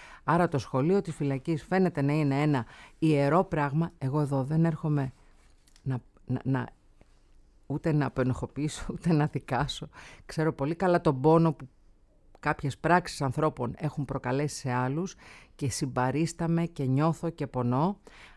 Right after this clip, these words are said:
αλλά την ίδια στιγμή εγώ αυτούς τους ανθρώπους θα τους δω μόνο ως μαθητές. Δεν θα γνωρίζω τι έχει κάνει ο καθένας στο παρελθόν και γιατί βρίσκεται στη φυλακή,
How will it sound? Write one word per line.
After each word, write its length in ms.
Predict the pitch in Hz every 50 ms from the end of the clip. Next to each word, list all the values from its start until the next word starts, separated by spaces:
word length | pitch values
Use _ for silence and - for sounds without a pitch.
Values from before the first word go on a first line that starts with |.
| _ _
αλλά 300 | - 127 135 131 123 120
την 220 | - - 113 120 139
ίδια 280 | 175 196 180 175 170
στιγμή 500 | - - - 131 123 131 147 165 180 170 - - - - - _ _
εγώ 400 | - 135 127 151 160 151 - - -
αυτούς 580 | 117 110 107 - - - - - 220 220 208
τους 200 | - - 135 -
ανθρώπους 520 | 131 117 - 147 160 170 170 - 202 - -
θα 120 | - 143
τους 180 | - - 139 135
δω 280 | - 175 180 170 175 -
μόνο 640 | - 165 185 208 233 254 240 196 151 131 123 113 - _ _
ως 360 | - - 143 147 139 - - - 147
μαθητές. 720 | 151 143 139 - - 123 - - 143 160 190 226 220 - - - - - - - - - - - - - _ - - -
Δεν 340 | 139 123 160 180 208 240 233
θα 120 | - 262
γνωρίζω 720 | 254 - 185 170 160 156 151 143 143 131 117 123 123 117 110 - - - - _ _ _ - _ _ _ _ _
τι 260 | - - 208 196 170 160
έχει 420 | 156 147 - - - 135 127 127 - -
κάνει 460 | - 160 156 147 143 139 139 131 - -
ο 80 | 135
καθένας 760 | - 156 131 - - 147 139 135 123 120 120 - - - - _ _ _ -
στο 580 | - - - - 143 135 131 127 123 120 113 -
παρελθόν 460 | 135 131 123 120 117 - 147 135 117
και 100 | - 147
γιατί 300 | 123 139 131 - 160 143
βρίσκεται 420 | 123 135 131 120 - 127 104 110
στη 160 | 110 - -
φυλακή, 520 | 110 - 120 113 110 107 - - 160 170